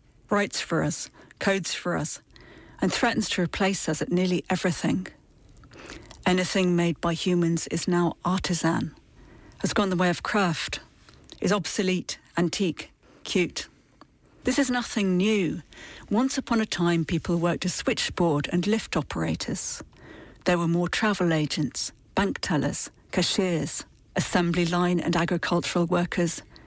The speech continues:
data entry clerks. The internet has made us all amateurs, YouTube educators, BookTok critics, Wiki editors, Reddit moderators,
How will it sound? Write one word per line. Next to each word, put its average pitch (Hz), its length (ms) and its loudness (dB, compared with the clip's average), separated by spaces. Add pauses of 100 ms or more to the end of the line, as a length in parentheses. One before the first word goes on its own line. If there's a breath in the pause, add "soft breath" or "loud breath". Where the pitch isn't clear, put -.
(160 loud breath)
data - 340 0
entry 185 300 0
clerks. - 760 -4 (1300)
The 277 100 2
internet 233 500 2 (220 loud breath)
has - 180 -2
made 180 240 4
us 170 120 0
all 175 380 0 (300 loud breath)
amateurs, 190 680 0 (380 loud breath)
YouTube 185 720 0
educators, - 880 -2 (320 loud breath)
BookTok - 540 0
critics, - 680 -2 (240)
Wiki 190 460 2
editors, - 680 0 (460 loud breath)
Reddit 196 320 2
moderators, 170 960 -2